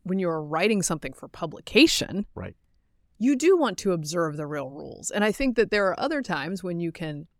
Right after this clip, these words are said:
Speaker 1: text and not get it all right. Now, that being said, until, like, two years ago, I edited my own texts and made sure that they were correct all the time. And Jennifer, if she got them because she is our youthful editor, would have been like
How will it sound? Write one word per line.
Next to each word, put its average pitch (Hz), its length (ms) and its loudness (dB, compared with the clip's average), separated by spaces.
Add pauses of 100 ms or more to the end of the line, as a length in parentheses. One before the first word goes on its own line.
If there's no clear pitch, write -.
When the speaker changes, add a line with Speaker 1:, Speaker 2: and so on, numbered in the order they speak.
(160)
Speaker 1:
text - 760 -2 (400)
and 175 160 2
not 156 260 -2
get 156 140 -4
it 143 100 -8
all 143 160 -4
right. 151 300 -2
Now, 202 300 0 (400)
that 214 140 -6
being 208 180 -4
said, 170 300 -6 (240)
until, 185 240 -2
like, 175 180 -4
two - 140 -4
years 165 280 -2
ago, 190 320 -4 (600)
I 170 140 -2
edited 160 360 0
my 135 160 -2
own 135 120 -2
texts - 360 -6
and 151 80 -4
made - 180 -6
sure - 140 -4
that - 100 -8
they 151 100 -6
were - 80 -8
correct - 340 -4
all 143 80 -4
the 175 80 -6
time. 151 240 -6
And 180 160 0
Jennifer, 185 400 4
if 156 80 0
she 175 140 -4
got 147 180 -2
them 151 140 -6
because 160 260 -4
she 170 160 -4
is 156 160 -4
our 143 240 -8 (300)
youthful 180 480 0
editor, 156 340 -2
would 156 140 -4
have 156 80 -8
been 156 160 -2
like 147 280 -8